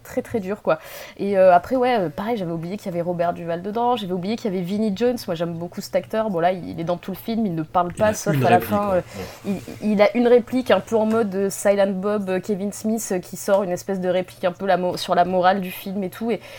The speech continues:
Speaker 1: et, pff, ça m'a même pas fait rire. Enfin, je veux dire, rien ne m'a, rien ne m'a fait rire, ça m'a juste ennuyé, euh. Enfin voilà, je l'ai vu hier, euh, bah, comme tu disais Seb, c'est, euh, c'est un pré-Fast and Furious, mais il y a même pas, euh, les, les scènes, euh, de, de cascades de bagnoles, euh, incroyables et improbables. Il y a juste, euh,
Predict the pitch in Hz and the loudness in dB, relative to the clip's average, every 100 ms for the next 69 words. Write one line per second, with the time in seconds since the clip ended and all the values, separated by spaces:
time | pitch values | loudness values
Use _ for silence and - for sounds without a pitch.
0 | - - - 185 - - 190 190 196 214 | -18 -10 -8 -8 -10 -8 -2 0 2 0
1 | 233 247 269 262 311 247 196 220 202 202 | 0 0 2 2 0 -4 -4 -4 -4 -2
2 | 226 190 240 262 233 208 202 196 - - | -4 -2 -2 0 -2 0 0 -2 -6 -18
3 | - - 202 254 262 254 247 226 247 262 | -10 -4 0 2 0 0 0 2 0 -2
4 | 220 196 185 220 233 214 220 214 214 226 | -2 -2 -4 -6 -4 -2 0 0 0 -2
5 | 233 180 175 175 175 - - - - - | -2 -2 -2 -2 -6 -12 -20 -20 -20 -4
6 | 240 208 208 208 208 202 208 208 220 233 | 0 2 2 2 0 -2 -2 2 2 4
7 | 196 185 190 185 202 - 196 196 208 - | 4 4 2 0 -4 -6 -8 -6 -6 -4
8 | 220 - 202 180 175 - - - - 208 | -4 -4 -2 0 0 -6 -20 -12 -6 -2
9 | 196 196 - 226 220 - 214 - 208 220 | 0 -2 -6 -4 -4 -4 -4 -4 -2 0
10 | 220 233 220 185 185 202 - 220 220 214 | 0 -2 0 0 0 0 2 4 6 6
11 | 185 185 180 180 180 185 - 214 196 208 | 4 2 0 -2 -2 -6 -4 -2 0 0
12 | 180 175 175 170 170 170 170 165 208 196 | 0 0 -2 -4 -6 -8 -8 -8 -6 -6
13 | - 208 190 185 190 185 196 208 190 175 | -2 -2 -2 0 4 4 4 0 0 0
14 | 170 170 175 180 - 190 190 196 190 175 | 0 2 2 2 0 0 4 2 2 0
15 | 170 - 185 196 208 185 170 175 170 202 | -2 -4 -2 -2 0 -2 -2 -2 -4 -6
16 | - 175 | -6 -8